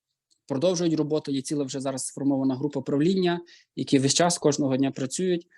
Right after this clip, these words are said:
Е, реально ми кожного дня видаємо до п'ятдесяти продуктових наборів, е, на нашому приміщенні, і просто колосальну кількість продукції вже за підтримки різних міжнародних організацій ми змогли розподілити під час, е, війни між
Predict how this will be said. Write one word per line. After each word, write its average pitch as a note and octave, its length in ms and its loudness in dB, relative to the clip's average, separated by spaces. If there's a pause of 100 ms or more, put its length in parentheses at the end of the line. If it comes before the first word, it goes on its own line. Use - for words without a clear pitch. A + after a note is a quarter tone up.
(260)
Е, C3 300 0
реально E3+ 340 0
ми D#3 240 2
кожного D3 420 -2
дня D3 160 -4
видаємо C3+ 440 0
до C3+ 100 -6
п'ятдесяти C#3 400 -4
продуктових C3+ 540 -2
наборів, F3+ 500 0
е, D#3 140 -2
на E3 120 0
нашому E3+ 320 -2
приміщенні, D#3+ 500 -2
і D3+ 60 -10
просто D#3 280 -6
колосальну D3 560 -2
кількість C#3+ 360 -6
продукції D3 640 0 (340)
вже C#3+ 200 0
за C#3 140 0
підтримки C#3+ 460 0
різних C#3 240 -2
міжнародних C3+ 400 -4
організацій C#3+ 440 -2
ми C#3 100 0
змогли C#3 280 -2
розподілити C#3 480 -2
під - 160 -8
час, - 380 -2
е, C3 200 -4
війни C#3 380 4
між C3 380 4